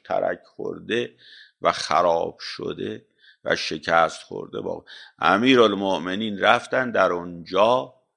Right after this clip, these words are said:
و دو رکعت نماز خوندن و فرمودن این آیهٔ قرآن: «کم ترکوا من جنات و عیون و زروع و مقام کریم و نعمت کانوا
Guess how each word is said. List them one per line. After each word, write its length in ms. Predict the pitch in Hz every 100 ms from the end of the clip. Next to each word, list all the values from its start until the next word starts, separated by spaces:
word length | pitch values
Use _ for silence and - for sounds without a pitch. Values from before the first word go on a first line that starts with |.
| _ _ _
و 160 | 85 85
دو 160 | 95 120
رکعت 540 | 104 95 92 92 -
نماز 500 | 82 90 113 110 -
خوندن 560 | 98 95 - - - _ _
و 140 | - 80
فرمودن 760 | 82 85 92 104 98 95 87 80
این 140 | 95
آیهٔ 640 | 90 90 92 92 95 95
قرآن: 480 | 90 90 - 90 87
«کم 280 | - 98 101
ترکوا 540 | 98 98 95 92 - 92 82
من 240 | 87 85
جنات 760 | 85 82 85 87 98 90 -
و 200 | 87 87
عیون 720 | 87 - 101 135 143 110 - _ _ _ _ _ _ _ _ 69
و 100 | 76
زروع 640 | 82 85 107 117 95 101
و 300 | 90 85 90
مقام 800 | 87 82 101 113 101 92 90 85
کریم 600 | - 80 110 107 101 87
و 120 | 71
نعمت 680 | 90 95 73 80 90 92 85
کانوا 520 | - 87 101 95 87